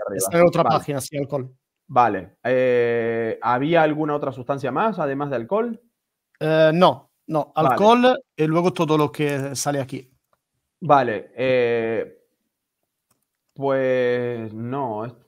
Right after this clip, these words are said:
Speaker 1: esto es una mierda de perfume. Esto es una porquería de perfume.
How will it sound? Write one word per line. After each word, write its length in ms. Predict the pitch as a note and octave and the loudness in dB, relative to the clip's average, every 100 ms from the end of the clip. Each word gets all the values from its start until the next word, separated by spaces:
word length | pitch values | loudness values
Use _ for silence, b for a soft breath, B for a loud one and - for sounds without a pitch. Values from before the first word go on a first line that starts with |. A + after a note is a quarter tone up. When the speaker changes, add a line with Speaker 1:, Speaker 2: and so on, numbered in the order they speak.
| - | -16
Speaker 1:
esto 220 | B2+ - | -16 -16
es 140 | - | -18
una 100 | G2 | -18
mierda 240 | E2 F#2+ F2 | -16 -16 -18
de 80 | E2+ | -20
perfume. 560 | E2+ F2+ C2+ B1+ A2+ _ _ _ _ _ _ _ _ _ _ _ _ _ _ _ _ - | -20 -18 -18 -18 _ _ _ _ _ _ _ _ _ _ _ _ _ _ _ _ _ -20
Esto 180 | C3+ C3+ | -14 -10
es 40 | |
una 200 | A#2 F#2+ | -8 -8
porquería 480 | F2+ F2 E2 G#2 G#2 | -10 -14 -12 -8 -8
de 80 | F#2 | -8
perfume. 580 | G2 G2+ A2 F#2 D#2 | -14 -12 -14 -14 -20